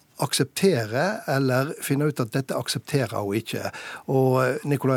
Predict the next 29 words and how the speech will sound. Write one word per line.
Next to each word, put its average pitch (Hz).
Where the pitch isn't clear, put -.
Ras-, 156
Astrup 147
har 110
helt 143
rett 139
i 113
at 113
flere 127
av 113
disse 120
sakene 110
er 120
mindre 120
saker, 147
men 120
et -
par 151
av 101
de 110
er 139
også 151
store 160
saker, 123
ikke 131
minst, 147
eh, 117
flyktningeforliket 117
og 104
flyktningepolitikken, 131